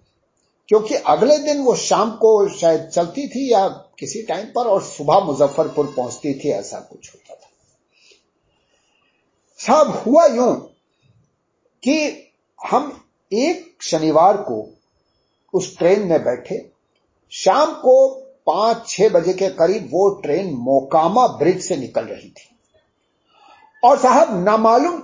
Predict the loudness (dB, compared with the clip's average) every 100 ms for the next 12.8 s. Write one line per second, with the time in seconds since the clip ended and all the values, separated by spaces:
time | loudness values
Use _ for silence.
0 | -6 -2 -2 -2 0 2 0 -6 -16 _
1 | _ _ _ _ _ _ _ _ _ -2
2 | 2 4 4 2 4 4 4 2 0 0
3 | 0 0 -4 2 2 6 4 4 -2 -12
4 | -18 _ _ _ _ _ _ 0 2 2
5 | 2 0 2 2 2 2 2 2 2 2
6 | 0 -2 -12 -16 -20 -20 -20 _ _ _
7 | _ _ _ _ _ _ _ _ _ _
8 | _ _ _ _ _ _ -6 -2 -2 -2
9 | -2 0 -2 -6 -10 -6 -2 0 -2 -6
10 | -8 -10 -8 -6 -6 -10 -20 _ _ -10
11 | -2 0 -2 -6 -4 0 0 0 -2 -2
12 | -6 -8 -10 -8 -4 0 2